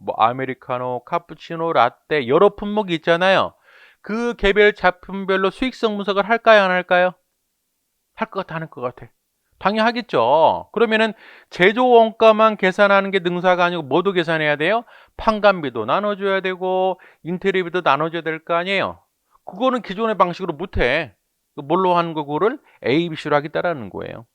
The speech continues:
됐어요? 어, 그다음에 자, 오 번에 정보 수집 기술의 발달. 자, A, B, C라는 거 자체가 원가는 좀 더 정확하게 계산이 가능하다고 하더라도 어때요?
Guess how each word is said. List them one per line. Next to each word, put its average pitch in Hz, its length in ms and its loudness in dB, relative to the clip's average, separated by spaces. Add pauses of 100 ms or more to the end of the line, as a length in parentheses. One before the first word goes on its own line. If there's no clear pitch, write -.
(1300)
됐어요? 185 380 -2 (280)
어, 90 160 -10
그다음에 185 540 0 (540)
자, 156 260 8
오 165 160 2
번에 220 480 6 (240)
정보 220 580 2
수집 240 340 -4
기술의 208 340 -2
발달. 190 520 2 (120)
자, 139 420 2 (520)
A, 233 380 2
B, 233 140 -4
C라는 220 480 2
거 214 140 2
자체가 196 580 4
원가는 185 680 2
좀 175 260 -4
더 175 200 6
정확하게 196 640 0
계산이 165 480 0
가능하다고 165 680 0
하더라도 175 380 -2
어때요? 151 380 2